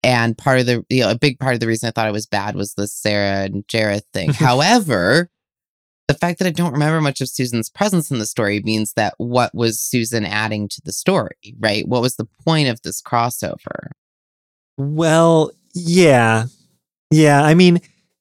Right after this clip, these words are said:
Speaker 2: I, I vaguely remember that it was sort of like, oh, they had both, like, lost their enchanted worlds and, like, finding another
Speaker 1: Sure.
Speaker 2: person kind of was, like, a, a rediscovery thing. But I also remember us complaining at the time that their friendship did not amount to much.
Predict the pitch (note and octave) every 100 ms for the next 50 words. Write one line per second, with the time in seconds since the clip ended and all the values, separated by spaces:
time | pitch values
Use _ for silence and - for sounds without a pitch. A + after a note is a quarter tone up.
0 | _ - F3 F#3+ G#3 D3+ D#3+ E3+ D#3+ D3+
1 | C#3+ C3 B2+ C3 B2+ B2+ C3 C#3 C#3 -
2 | C3+ A#2+ A#2+ A#2 G#2+ - C#3+ C3 B2+ B2+
3 | B2 B2 A#2+ - A#2 - A2+ G#2+ - A2+
4 | - A2+ A2 G#2+ G#2+ G#2 A2+ G#2 - B2+
5 | B2 B2 A2+ A2+ B2 A2+ A#2 G#2+ B2+ A2+
6 | A2 A2 G#2+ A2 G#2 G#2 G2+ _ A#2+ A#2
7 | A#2 A2 G#2 G#2+ - _ - - C3+ A2+
8 | A2+ A#2 A#2 B2 D3+ C#3 - C3+ B2+ -
9 | B2 - C#3 B2 A#2 - - A#2+ G#2+ G#2
10 | G2 - _ - C3+ - D3+ C3+ B2+ C3
11 | B2 A2 A2+ G#2 G#2+ F#2+ F2+ -